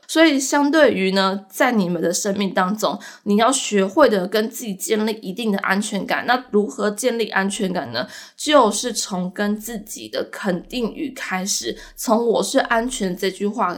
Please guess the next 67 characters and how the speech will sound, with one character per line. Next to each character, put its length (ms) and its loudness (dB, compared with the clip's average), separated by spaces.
每 180 -6
天 200 -6
的 100 2
建 300 0
立 80 -2
在 180 -2
自 160 -14
己 60 -10
的 160 -8
心 320 -2
目 140 0
中， 200 -2
你 100 2
会 140 4
真 220 4
的 100 4
相 260 -2
信 140 -2
自 100 -8
己 80 -2
是 120 -6
安 260 -4
全 180 -6
的。 120 -6
甚 200 4
至 100 2
我 60 4
们 140 2
可 160 -10
以 40 -4
想 180 -4
想 180 -12
一 20 -14
件 200 -2
事 180 -6
情， 220 -6
其 180 -2
实 140 4
我 80 6
们 140 4
每 240 0
一 20 0
天 180 0
就 180 0
扎 340 2
扎 240 -2
实 240 -4
实 220 -8
的 120 0
踏 360 4
在 200 -2
这 160 -2
个 80 0
地 260 -6
球 240 -4
上 220 0
面， 220 0
我 80 -2
们 240 -2
不 120 -2
就， 200 -2
就 240 -8
是 220 -4
安 280 0
全 260 -6
的 120 -4
吗？ 240 0